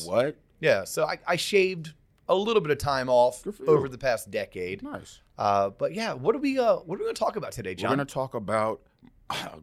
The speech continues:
Speaker 1: great topic, mortgage acronyms.
Speaker 2: Mortgage acronyms. So this is going to be a fantastic episode for those that literally sell real estate for a living,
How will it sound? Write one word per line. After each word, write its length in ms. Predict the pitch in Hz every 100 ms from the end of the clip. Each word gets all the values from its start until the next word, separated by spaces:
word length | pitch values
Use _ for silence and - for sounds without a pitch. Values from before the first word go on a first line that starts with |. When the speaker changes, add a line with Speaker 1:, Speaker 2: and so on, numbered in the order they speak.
| 80
Speaker 1:
great 280 | 92 117
topic, 420 | - 87 85 92 -
mortgage 460 | 90 104 117 117 -
acronyms. 680 | 92 101 90 82 73 71 -
Speaker 2:
Mortgage 480 | 123 160 208 190 196
acronyms. 540 | 147 147 143 139 104 107
So 160 | 208
this 280 | 190 254 254
is 120 | 226
going 240 | 160 196 180
to 40 |
be 180 | 151 165
a 40 |
fantastic 680 | 147 160 151 160 170 - 175 -
episode 540 | 131 120 - 127 113
for 160 | - 143
those 440 | 113 156 190 202
that 220 | 160 147 139
literally 560 | 175 170 131 113 151 _ _ _ _ -
sell 440 | - - 131 180
real 180 | 185 190
estate 320 | - 196 190
for 120 | 214
a 40 | 214
living, 320 | 143 185